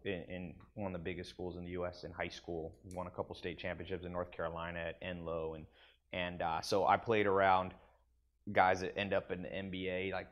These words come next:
you know, John Wall was in the league after me and things.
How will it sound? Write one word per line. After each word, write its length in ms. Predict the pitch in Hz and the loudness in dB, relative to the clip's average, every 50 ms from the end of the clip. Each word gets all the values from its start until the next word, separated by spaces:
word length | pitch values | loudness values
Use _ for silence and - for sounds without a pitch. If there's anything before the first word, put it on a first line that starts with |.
| - _ _ - | -16 _ _ -14
you 60 | 85 | -12
know, 80 | 78 73 - | -12 -10 -6
John 300 | - 92 85 85 85 87 | -4 -2 -2 -2 -2 -4
Wall 320 | 82 80 85 80 76 82 80 | -4 -4 -4 -2 -4 -4 -6
was 240 | 71 - - - - - | -6 -8 -10 -14 -14 -12
in 120 | - 90 85 | -10 -8 -8
the 60 | 80 | -6
league 500 | 78 78 82 82 78 80 82 - - - - | -6 -6 -8 -8 -8 -8 -10 -12 -12 -8 -4
after 340 | - 82 82 - - - 87 | -2 -2 -2 -2 -4 -8 -8
me 180 | 87 90 85 | -6 -6 -8
and 140 | 87 90 90 - | -8 -10 -10 -8
things. 360 | 92 92 87 87 87 - - | -6 -6 -6 -6 -8 -12 -14